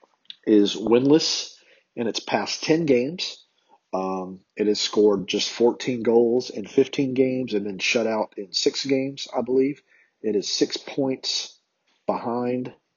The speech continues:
the seventh place team in the M L S, M L S East, which is the final playoff spot. There's still, what, nineteen games remaining, but the gap is getting bigger and bigger between Atlanta United and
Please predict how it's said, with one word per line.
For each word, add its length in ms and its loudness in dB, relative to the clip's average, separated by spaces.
the 100 -2
seventh 400 -2
place 300 2
team 440 -4
in 100 -6
the 80 -6
M 100 -6
L 180 -4
S, 320 -8
M 140 -6
L 140 -2
S 280 -10
East, 340 -2
which 180 -8
is 80 -2
the 80 -14
final 300 -8
playoff 360 -2
spot. 320 -10
There's 160 2
still, 400 6
what, 200 0
nineteen 640 -2
games 340 2
remaining, 540 -2
but 180 2
the 80 0
gap 400 4
is 160 0
getting 300 2
bigger 280 2
and 140 -2
bigger 300 2
between 400 -6
Atlanta 300 -6
United 520 -4
and 400 -8